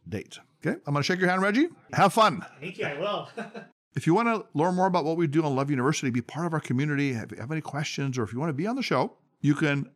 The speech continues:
Speaker 1: write to us at love university love at gmail dot com. Visit us at love university dot love. Call us at three one zero, two two six, eight zero nine zero.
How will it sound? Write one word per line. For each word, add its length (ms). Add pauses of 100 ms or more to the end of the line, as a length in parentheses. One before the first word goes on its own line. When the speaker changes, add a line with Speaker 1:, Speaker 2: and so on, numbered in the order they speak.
(140)
Speaker 1:
write 220
to 120
us 160
at 120
love 240
university 480
love 300
at 80
gmail 320
dot 160
com. 280 (500)
Visit 240
us 120
at 100
love 200
university 400
dot 180
love. 300
Call 160
us 140
at 80
three 140
one 220
zero, 220
two 180
two 160
six, 280
eight 120
zero 180
nine 180
zero. 320